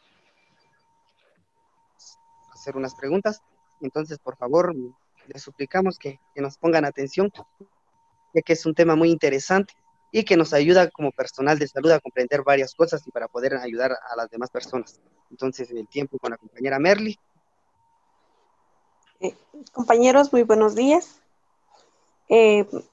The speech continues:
Speaker 2: licenciada, buenos días. Eh, sean bienvenidos nuevamente otras, otro fin de semana a clases. Em, tenemos, eh, como tema lo que es violencia de género.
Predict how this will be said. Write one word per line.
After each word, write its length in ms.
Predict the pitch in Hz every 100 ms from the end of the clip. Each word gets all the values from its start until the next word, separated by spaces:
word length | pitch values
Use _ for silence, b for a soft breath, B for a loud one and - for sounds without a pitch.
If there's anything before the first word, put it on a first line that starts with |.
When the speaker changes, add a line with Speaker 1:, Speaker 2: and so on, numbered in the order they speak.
| -
Speaker 2:
licenciada, 520 | 233 226 214 220 233
buenos 420 | 247 233 220 214
días. 400 | 262 311 381 _ _ - - - _ _ _ -
Eh, 400 | 196 190 185 202 214 - _ _
sean 420 | - 254 240 240 226
bienvenidos 640 | 226 220 208 214 247 262
nuevamente 1120 | 240 226 208 196 208 226 220 214 214 196 208 _ _ b b b -
otras, 360 | 220 220 220 -
otro 260 | 226 233 226
fin 180 | 240 220
de 80 |
semana 400 | 226 196 180 185
a 40 | 185
clases. 580 | - 262 269 262 - _ _ _ _ _ _ _ _ _ _ _ _ _ -
Em, 580 | 233 226 226 226 226 220
tenemos, 840 | 240 233 247 269 277 285 285 - - _
eh, 460 | 226 226 220 214 -
como 220 | 220 214 208
tema 400 | 220 233 285 392 - -
lo 200 | 233 226
que 140 | 220
es 100 | 220
violencia 500 | 226 220 208 208 214
de 120 | 226
género. 500 | 240 302 302 254 269